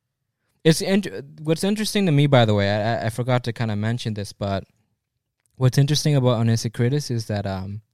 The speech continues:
he is ten-, I mean, he's sort of following the teachings of Diogenes, but he's not,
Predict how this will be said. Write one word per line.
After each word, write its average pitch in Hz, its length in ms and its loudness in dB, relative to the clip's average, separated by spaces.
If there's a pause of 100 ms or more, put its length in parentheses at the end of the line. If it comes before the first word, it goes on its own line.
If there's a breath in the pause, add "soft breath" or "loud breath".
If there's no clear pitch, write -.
(680)
he 156 640 0 (1600)
is 147 220 0
ten-, 196 320 0
I 170 80 2
mean, 180 220 6
he's 175 200 4
sort 196 420 4
of 254 120 2
following 180 480 2
the 151 80 -2
teachings 143 400 0
of 131 100 2
Diogenes, 120 540 4
but 113 140 -2
he's 107 180 -2
not, 107 420 0